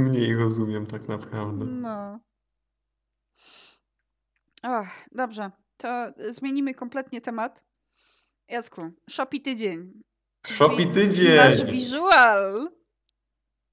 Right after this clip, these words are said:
Speaker 1: Ja jestem z niego dumny w chuj, naprawdę.
Speaker 2: Tak powinieneś być, bo jak ja to zobaczyłam, no ja myśl-, jak, jakbym nie leżała wtedy na kanapie, to ja bym spadła z krzesła.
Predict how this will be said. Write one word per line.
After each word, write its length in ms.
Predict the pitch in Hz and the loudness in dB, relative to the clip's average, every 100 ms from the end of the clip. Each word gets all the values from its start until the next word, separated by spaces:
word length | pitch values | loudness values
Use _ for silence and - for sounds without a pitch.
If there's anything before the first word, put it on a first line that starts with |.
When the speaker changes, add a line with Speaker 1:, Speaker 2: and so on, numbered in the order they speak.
| _ _ - - - - | _ _ -20 -20 -14 -4
Speaker 1:
Ja 400 | 113 120 147 147 | 2 4 2 -2
jestem 340 | 120 117 123 | -4 -6 -6
z 40 | 110 | -4
niego 260 | 117 110 | -4 -4
dumny 320 | 110 104 101 98 | -4 -4 -6 -8
w 80 | |
chuj, 300 | - 110 101 | -10 -8 -8
naprawdę. 600 | 101 117 117 107 98 95 95 - - _ _ _ _ _ _ _ _ | -8 -8 -4 -4 -4 -8 -12 -20 -20 _ _ _ _ _ _ _ _
Speaker 2:
Tak 180 | 220 208 | -16 -14
powinieneś 480 | 233 220 190 175 170 | -14 -12 -12 -14 -16
być, 240 | 165 - - | -20 -20 -18
bo 60 | 185 185 - - - 220 | -16 -16 -18 -20 -20 -20
jak 260 | 220 233 233 | -10 -10 -2
ja 120 | 330 | -4
to 160 | - 254 | -4 -12
zobaczyłam, 640 | 240 220 - 185 185 185 _ - _ | -12 -14 -14 -16 -18 -18 _ -20 _
no 80 | 233 | -12
ja 160 | 240 294 | -6 -4
myśl-, 280 | 311 302 - | -4 -6 -4
jak, 220 | 254 254 | -4 -2
jakbym 380 | 277 254 262 269 | -6 -6 -8 -6
nie 100 | 277 | -6
leżała 500 | 262 262 294 285 226 | -6 -4 0 0 0
wtedy 360 | - 214 185 | -4 -8 -8
na 160 | 220 214 | -10 -10
kanapie, 600 | 233 233 196 214 226 262 - | -8 -8 -8 -6 -6 -6 -8
to 80 | 262 | -10
ja 120 | 247 | -10
bym 180 | 247 254 | -8 -10
spadła 560 | - 196 170 175 165 - _ _ - | -6 -6 -6 -14 -16 -20 _ _ -20
z 100 | - | -20
krzesła. 480 | - 160 - - 165 | -14 -16 -14 -20 -20